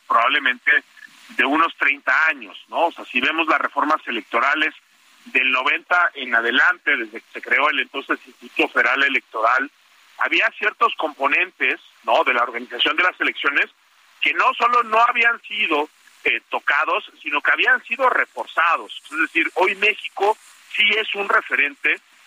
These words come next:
en términos de organización electoral. El sistema tiene muchos problemas, eso lo podemos discutir,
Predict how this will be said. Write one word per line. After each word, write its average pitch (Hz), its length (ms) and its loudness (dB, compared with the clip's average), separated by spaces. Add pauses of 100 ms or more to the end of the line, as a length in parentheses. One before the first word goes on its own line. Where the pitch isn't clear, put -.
en 135 140 -2
términos 175 420 0
de 139 80 0
organización 127 640 0
electoral. 214 440 0 (120)
El 165 200 -2
sistema 226 400 0
tiene 175 200 0
muchos 170 480 -8
problemas, 165 440 0 (460)
eso 165 240 -2
lo 156 120 0
podemos 160 500 0
discutir, 143 540 -4